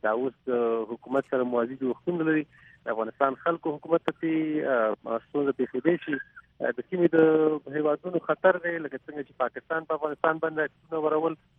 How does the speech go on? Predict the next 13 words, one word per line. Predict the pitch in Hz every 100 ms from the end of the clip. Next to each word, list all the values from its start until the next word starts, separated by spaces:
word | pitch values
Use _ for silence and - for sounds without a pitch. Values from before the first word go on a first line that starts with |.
| _ -
او | 113
په | 123
دغه | 143 143 156
برخه | -
کې، | 147 - 147 143 139 131
آه، | 120 110 104 - 113
د | 117
ناټو | 117 - 147
غړي | 143 139
هیوادونه | 135 131 - 165 156 135
او | 120
یا | 139 131
هم | 139